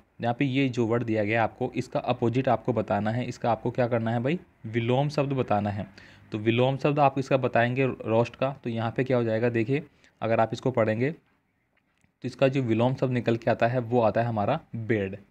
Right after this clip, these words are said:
ठीक है, तो ऑप्शन नंबर जो बी है वो हमारा क्या हो जाएगा? सही आंसर हो जाएगा। ठीक है, क्या हो जाएगा यहाँ पे?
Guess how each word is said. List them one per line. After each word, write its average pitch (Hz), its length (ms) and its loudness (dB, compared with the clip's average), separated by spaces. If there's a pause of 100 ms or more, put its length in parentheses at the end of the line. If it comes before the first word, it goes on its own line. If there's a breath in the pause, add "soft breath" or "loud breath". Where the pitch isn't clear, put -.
ठीक - 100 -14
है, 123 60 -6
तो 117 100 0
ऑप्शन 117 240 -2
नंबर 117 280 0 (380 loud breath)
जो 113 80 -2
बी 117 240 0
है 139 300 -2
वो 117 140 0
हमारा 110 320 0
क्या 113 180 -4
हो 104 40 -4
जाएगा? 104 260 -2 (360 soft breath)
सही 113 200 -4
आंसर 113 380 -6 (100)
हो 107 80 -4
जाएगा। 92 320 -6 (180)
ठीक 170 100 -2
है, 170 60 -4
क्या 135 160 0
हो 123 60 0
जाएगा 120 220 0
यहाँ 120 120 0
पे? 160 200 -6